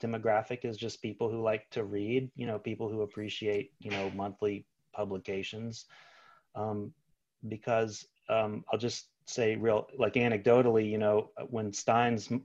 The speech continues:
Deli used to be open, I would sort of secretly be able to watch people pick it up. And it was never who you'd think it would be who would pick it up.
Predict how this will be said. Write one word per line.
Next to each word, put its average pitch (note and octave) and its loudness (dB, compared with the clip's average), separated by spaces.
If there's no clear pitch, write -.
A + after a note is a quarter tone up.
Deli A#2+ 10
used A2 -2
to A#2+ -4
be A2 2
open, A2 0
I A2+ 6
would A#2 2
sort A#2 -2
of G#2 -4
secretly A#2 0
be A2 -2
able G#2+ 2
to G#2 2
watch A2 4
people G#2+ -4
pick A2+ -4
it A2 2
up. A#2 4
And A#2 -4
it A#2+ -4
was B2 -2
never F#3+ 6
who E3+ 4
you'd C#3 2
think A#2+ -2
it A2+ 2
would G#2 0
be G#2 -2
who A2+ 0
would G#2 4
pick G#2 -2
it G2 0
up. G2 2